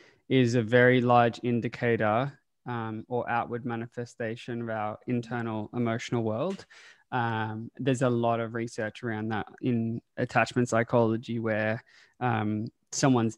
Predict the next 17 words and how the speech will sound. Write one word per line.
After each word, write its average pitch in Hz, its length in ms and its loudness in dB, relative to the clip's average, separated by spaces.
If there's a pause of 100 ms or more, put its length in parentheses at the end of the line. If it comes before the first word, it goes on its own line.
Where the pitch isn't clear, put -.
discourse 123 680 2
is 123 100 0
actually 117 440 2
a 104 60 0
reflection 113 600 -2
of 101 160 -4
how 117 280 2
they 110 220 -2
cope 110 400 -2
in 120 160 0
relationship 113 800 -4
and 123 120 -2
in 117 80 0
relationship 107 680 -4
to - 140 -6
self. - 400 -6 (1200)
And 135 880 10